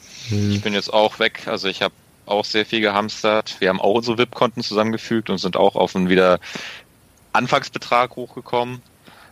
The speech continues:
Speaker 2: äh, den wir an wip-Punkten hatten. Ich glaub, wir hatten mal sechzigtausend oder so und dann sind die, jetzt auch wieder sechzigtausend wip-Punkte. Äh, und das Vorgehen, was wir machen, da schreibe ich vielleicht irgendwann nochmal für Lars auch eine Re-,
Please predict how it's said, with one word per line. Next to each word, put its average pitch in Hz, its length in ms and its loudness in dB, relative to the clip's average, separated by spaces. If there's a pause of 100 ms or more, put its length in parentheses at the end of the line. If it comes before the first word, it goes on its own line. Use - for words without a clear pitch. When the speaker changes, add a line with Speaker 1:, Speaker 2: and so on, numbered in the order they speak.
(100)
Speaker 2:
äh, 98 280 4
den 98 140 -4
wir 98 100 -2
an 98 140 -6
wip-Punkten 110 400 -8
hatten. 110 320 -6
Ich - 80 -12
glaub, 95 160 -4
wir 98 80 0
hatten 95 100 -4
mal 92 140 -2
sechzigtausend 107 760 0
oder 117 220 2
so 110 160 2
und 107 120 4
dann 95 120 2
sind 92 160 -10 (120)
die, - 120 -4 (100)
jetzt - 160 -4
auch 104 180 4
wieder 117 140 4
sechzigtausend 107 540 2
wip-Punkte. 110 560 -2 (600)
Äh, 95 360 4
und 92 1040 -6 (720)
das - 200 0
Vorgehen, 110 380 2
was 101 180 -2
wir 113 160 0
machen, 110 500 -2 (100)
da 92 100 -10
schreibe 95 260 0
ich 101 80 -4
vielleicht 95 300 -4
irgendwann 90 200 -4
nochmal 87 220 -6
für - 140 -12
Lars 87 400 2
auch 92 160 -2
eine 98 160 -4
Re-, 90 140 -12